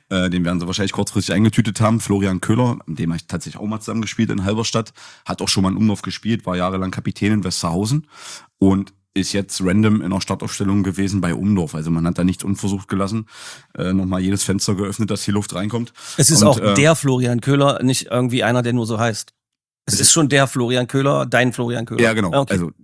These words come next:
Speaker 1: ja, hab ich
Speaker 2: Weil
Speaker 1: mir
Speaker 2: ist
Speaker 1: auch,
Speaker 2: der
Speaker 1: hab ich,
Speaker 2: Name
Speaker 1: hab ich mir auch bestätigen lassen, weil
Speaker 2: Ja,
Speaker 1: ich, ich
Speaker 2: okay.
Speaker 1: hab gesagt, das kann eigentlich gar nicht sein.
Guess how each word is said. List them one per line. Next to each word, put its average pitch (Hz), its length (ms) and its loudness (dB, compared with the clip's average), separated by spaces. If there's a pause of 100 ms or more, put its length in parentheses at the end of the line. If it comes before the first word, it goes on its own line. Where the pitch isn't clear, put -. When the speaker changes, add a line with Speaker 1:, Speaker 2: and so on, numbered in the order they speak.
(160)
Speaker 1:
ja, 82 180 -4
hab 82 100 -4
ich 98 80 0
Speaker 2:
Weil 143 60 4
Speaker 1:
mir 110 80 6
Speaker 2:
ist 135 60 4
Speaker 1:
auch, 151 60 8
Speaker 2:
der - 60 6
Speaker 1:
hab - 120 6
ich, 143 80 8
Speaker 2:
Name 160 220 6
Speaker 1:
hab 117 160 0
ich 139 100 2
mir 143 80 8
auch 123 60 4
bestätigen 135 400 4
lassen, 147 280 4
weil 202 80 8
Speaker 2:
Ja, 190 60 8
Speaker 1:
ich, 127 80 6
ich - 40 -10
Speaker 2:
okay. - 120 4
Speaker 1:
hab 170 80 6
gesagt, 120 160 2
das - 120 0
kann 104 160 -2
eigentlich 101 180 2
gar 98 100 4
nicht 101 120 4
sein. 104 320 4